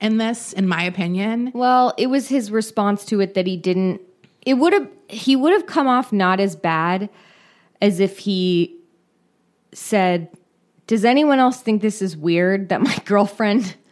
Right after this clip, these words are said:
Speaker 2: that I asked my girlfriend for this kind of cake when she offered to make me a cake, but she didn't make that kind of cake?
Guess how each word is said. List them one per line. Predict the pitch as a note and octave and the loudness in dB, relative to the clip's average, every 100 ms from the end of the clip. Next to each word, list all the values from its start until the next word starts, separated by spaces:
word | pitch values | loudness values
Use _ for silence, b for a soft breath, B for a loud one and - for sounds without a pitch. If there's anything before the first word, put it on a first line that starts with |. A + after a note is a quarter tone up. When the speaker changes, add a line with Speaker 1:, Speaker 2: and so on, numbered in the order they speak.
| _ | _
Speaker 2:
that | - G#3+ | 0 0
I | - | 2
asked | F#3+ G3+ - | 0 -2 -4
my | G#3+ G3 | -4 0
girlfriend | E3+ E3+ F3+ F#3 | 0 0 0 -2
for | E3+ | 0
this | D#3+ E3+ | 0 0
kind | - E3+ | 0 0
of | E3 | -2
cake | - D#3+ F3 - | -2 0 0 0
when | E3+ | -2
she | - E3 | 2 2
offered | D#3 F3 | 2 0
to | E3 | 0
make | E3 D#3 | 0 0
me | E3 | -2
a | D#3+ | -2
cake, | - D#3 E3 - - - | -2 0 0 -4 -10 -6
but | F3 | -4
she | - D3 - _ _ _ | -6 -8 -12 _ _ _
didn't | F3+ E3 E3 | 0 2 0
make | D#3 D#3 - | 0 -2 0
that | D#3 D3+ - _ - | -2 -2 -6 _ -8
kind | E3+ D3+ | -4 -2
of | D3 - | -4 -4
cake? | D3+ E3+ F3+ | -2 0 -2